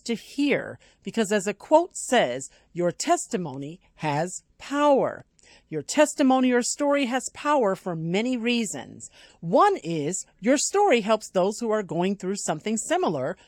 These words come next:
know that they are not alone. One of the defining characteristics of depression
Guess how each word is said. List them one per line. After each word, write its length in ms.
know 360
that 220
they 160
are 120
not 400
alone. 680
One 280
of 120
the 80
defining 580
characteristics 800
of 120
depression 720